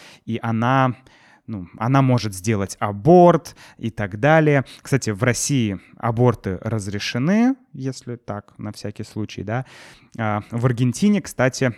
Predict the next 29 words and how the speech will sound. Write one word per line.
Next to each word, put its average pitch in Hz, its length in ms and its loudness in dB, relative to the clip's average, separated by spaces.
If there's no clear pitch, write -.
они 117 400 0
стали 113 540 -2
разрешены 123 720 2
быть 117 380 0
относительно 131 720 0
недавно, 95 760 0
хотя - 300 -14
в 87 60 -16
России 104 320 -4
уже 101 220 -4
давно 98 480 -6
аборты 95 500 -8
разрешены. 95 720 -8
Вот. 110 260 -4
Ну, 214 160 4
в 160 80 4
общем, 160 280 2
да. 101 220 0
А, 104 440 -8
конечно, 139 520 0
л-, - 80 -14
лучше 139 840 2
говорить, 131 540 2
да 120 120 -4
не 131 140 6
лучше, 190 340 4
а 117 60 4
нужно 127 400 6
говорить, 110 440 -2